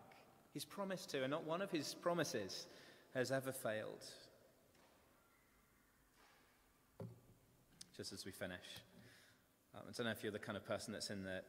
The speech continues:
the habit of praying before a meal time, lunch or dinner or something like that.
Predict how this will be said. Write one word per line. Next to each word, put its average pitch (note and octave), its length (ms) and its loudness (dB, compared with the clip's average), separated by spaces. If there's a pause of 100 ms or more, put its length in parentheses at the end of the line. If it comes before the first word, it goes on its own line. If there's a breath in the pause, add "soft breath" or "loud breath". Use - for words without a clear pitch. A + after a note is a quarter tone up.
the - 80 -2
habit A#2+ 280 2
of - 140 -6
praying A#2 400 0
before A2+ 320 -4
a G#2+ 40 -2
meal B2 280 -2
time, C3 300 -2 (760)
lunch A2+ 300 -4
or G2+ 60 -4
dinner A2 240 0
or G#2 100 0
something G2+ 240 -8
like G2 100 -2
that. G2+ 200 0